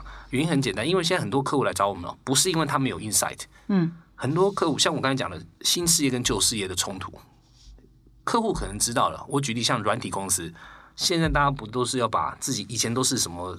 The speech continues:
Speaker 1: 呃，这个套装软体都是装，装机的嘛。
Speaker 2: 嗯，嗯。
Speaker 1: 那现在不是很多要搬到云端去嘛。
Speaker 2: 嗯，嗯。
Speaker 1: 那像这种东西啊，其实他们都知道要做，可是呢，很多时候他们做不起来。那做不起来呢，我随便举个例子啊，那个，比方说像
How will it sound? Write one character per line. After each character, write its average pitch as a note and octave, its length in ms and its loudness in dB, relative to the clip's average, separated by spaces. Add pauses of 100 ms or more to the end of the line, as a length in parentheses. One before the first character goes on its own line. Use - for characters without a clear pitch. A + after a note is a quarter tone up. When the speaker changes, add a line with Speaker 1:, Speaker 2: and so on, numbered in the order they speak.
Speaker 1:
呃， F#2 320 -6
这 G#2+ 100 -4
个 A#2+ 80 0
套 C3+ 160 2
装 A#2 160 0
软 F#2 180 -4
体 F#2 160 -10
都 G#2+ 120 -6
是 G#2 100 -6
装， A#2 320 -2
装 A2 240 0
机 G#2+ 180 0
的 G2 80 -6
嘛。 - 200 -6
Speaker 2:
嗯， F#3+ 280 4 (200)
嗯。 F#3+ 200 2
Speaker 1:
那 D#3 60 4
现 D#3+ 140 2
在 D3+ 40 2
不 C3+ 120 2
是 B2+ 40 0
很 A2+ 80 -4
多 A#2 120 2
要 B2 80 4
搬 A#2+ 160 0
到 A2 120 0
云 F#2+ 160 -6
端 G2+ 200 0
去 G2+ 160 -4
嘛。 - 260 -6
Speaker 2:
嗯， G3+ 220 4
嗯。 F3 120 -4 (140)
Speaker 1:
那 F#3 140 0
像 F#3+ 200 4
这 G3+ 160 2
种 F#2+ 160 -4
东 G2+ 140 -4
西 - 160 -2
啊， D#2 160 -2
其 E3+ 140 0
实 E3 40 -2
他 G3+ 200 2
们 A#2+ 160 -6
都 C3 120 2
知 B2 160 -2
道 G#2+ 200 2
要 A#2 100 0
做， - 260 0 (400)
可 - 200 -2
是 G#3 160 2
呢， F#3+ 120 0
很 A#2 140 -6
多 C3 80 -6
时 D#3+ 100 -2
候 D3 60 2
他 C#3+ 80 2
们 C3+ 80 -2
做 C3 160 -2
不 G2 80 -4
起 - 160 0
来。 - 160 -10 (460)
那 F#3 80 -10
做 A#3 160 2
不 G#3 100 0
起 C3+ 140 2
来 A2 80 0
呢， A2 40 -6
我 G#2+ 80 -2
随 C#3+ 120 4
便 D3+ 100 0
举 G#2 100 -4
个 F#2+ 120 -6
例 G#2 120 -4
子 F2+ 120 -2
啊， - 80 -4 (420)
那 D#3 160 0
个， G#2+ 260 0
比 B2+ 120 -2
方 F3 160 2
说 F3+ 180 0
像 D#3+ 340 2